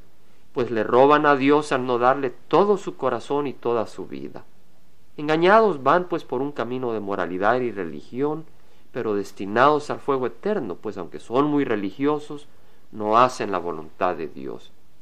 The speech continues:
Es por eso que Jesús dijo, "En verdad os digo que los recaudadores de impuestos y las rameras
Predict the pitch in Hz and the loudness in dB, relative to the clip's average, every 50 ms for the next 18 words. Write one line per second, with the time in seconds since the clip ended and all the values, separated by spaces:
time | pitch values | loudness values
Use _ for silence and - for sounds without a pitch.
0 | - - - - - - - - - - 120 113 - - 151 143 147 160 156 - | -14 -14 -14 -14 -14 -14 -14 -14 -12 -12 -12 -12 -4 2 4 6 6 6 4 2
1 | 160 143 160 147 139 143 143 - 165 151 143 147 170 185 180 - - - - - | -4 -2 -2 -2 -2 -2 -4 -4 -8 -8 -6 -6 -6 -6 -6 -8 -10 -12 -12 -12
2 | - - - - - - - - - - 80 78 - 90 - 107 120 127 131 127 | -14 -14 -14 -14 -14 -14 -14 -14 -12 -12 -10 -8 -8 4 8 8 10 10 8 6
3 | 117 120 131 135 139 143 147 135 135 - 123 110 110 107 113 113 - - 110 113 | 2 2 2 2 2 2 2 -2 -2 -2 -4 -2 -2 -2 -2 -4 2 2 2 4
4 | 110 113 110 117 131 135 135 123 117 110 110 110 - - 143 139 135 139 - - | 6 4 4 6 6 6 4 4 0 -4 -4 -6 -6 -2 0 0 0 -2 -6 -10
5 | 131 120 - 117 113 110 107 - 107 107 117 131 139 147 147 143 139 - - | -10 -6 -6 -4 -2 -2 0 0 0 0 0 -2 -4 -4 -4 -6 -10 -10 -14